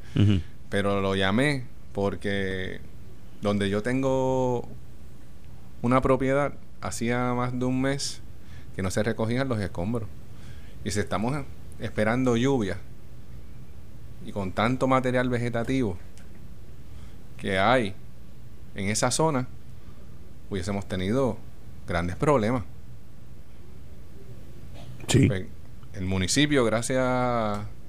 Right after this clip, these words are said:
Speaker 2: esta persona, enviaron unos camiones y se llevaron mucho de la, de la basura el, y el material vegetativo que estaba ahí. Pero yo lo que me, me pregunto es, si estamos en el momento de los huracanes y las tormentas,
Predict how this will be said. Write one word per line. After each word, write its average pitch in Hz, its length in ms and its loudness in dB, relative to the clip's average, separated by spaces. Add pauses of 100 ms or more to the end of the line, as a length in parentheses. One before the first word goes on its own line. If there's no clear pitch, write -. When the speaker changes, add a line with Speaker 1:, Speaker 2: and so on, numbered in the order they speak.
(480)
Speaker 2:
esta 107 240 0
persona, 127 420 0 (1040)
enviaron 98 280 0
unos 123 200 0
camiones 123 720 0
y 87 320 -2 (140)
se - 140 -6
llevaron 98 540 2 (500)
mucho 147 320 4
de 113 100 4
la, 98 160 2
de 101 100 -2
la 98 100 2
basura 113 520 2
el, 95 180 -4
y 90 600 -4
el 98 60 -2
material 95 240 2
vegetativo 113 360 4
que 117 40 2
estaba 113 220 2
ahí. 92 120 2
Pero 98 280 -2 (760)
yo 117 100 0
lo 160 100 4
que 190 100 2
me, 175 160 2 (260)
me 123 140 -4
pregunto 127 480 0
es, 85 120 -2 (240)
si - 140 -4
estamos 170 380 2 (1120)
en 127 60 0
el 113 80 4
momento 139 580 4 (680)
de 117 100 0
los 113 140 2
huracanes 113 400 4
y 139 40 0
las 143 140 -2
tormentas, 92 600 0